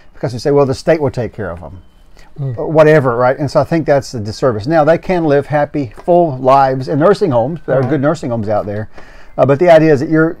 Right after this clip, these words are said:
Speaker 1: this is an obligation we have ongoing with the parents. And it
Speaker 2: Right.
Speaker 1: might look different, depends upon where your parents live and their
Speaker 2: Right.
Speaker 1: state of health and that sort of thing.
Speaker 2: Exactly right.
Speaker 1: Now, this,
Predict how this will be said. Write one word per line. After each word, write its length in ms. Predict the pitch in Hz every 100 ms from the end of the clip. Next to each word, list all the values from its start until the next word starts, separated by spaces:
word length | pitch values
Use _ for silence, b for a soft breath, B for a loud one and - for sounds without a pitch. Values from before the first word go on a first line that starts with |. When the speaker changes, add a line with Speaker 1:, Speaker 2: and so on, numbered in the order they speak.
| -
Speaker 1:
this 240 | 180 190
is 60 | 151
an 80 | 143
obligation 480 | 156 139 135 139 135
we 60 |
have 160 | 123 123
ongoing 360 | 120 113 117 113
with 80 |
the 60 | 104
parents. 220 | 117 113
And 100 | 143
it 40 | 185
Speaker 2:
Right. 80 | 185
Speaker 1:
might 40 |
look 160 | 156 131
different, 240 | 147 143
depends 260 | 117 135 131
upon 240 | - 123
where 80 | 117
your 60 | 107
parents 300 | 127 104 -
live 260 | 180 170
and 80 | 123
their 60 | 107
Speaker 2:
Right. 80 | -
Speaker 1:
state 120 | 110
of 60 | 92
health 240 | 151 143
and 100 | 127
that 40 |
sort 160 | 135 117
of 80 | 98
thing. 120 | 113
Speaker 2:
Exactly 480 | 110 113 110 113 104
right. 280 | 110 101 92 - b b b b
Speaker 1:
Now, 300 | 165 170 147 -
this, 440 | 139 269 - -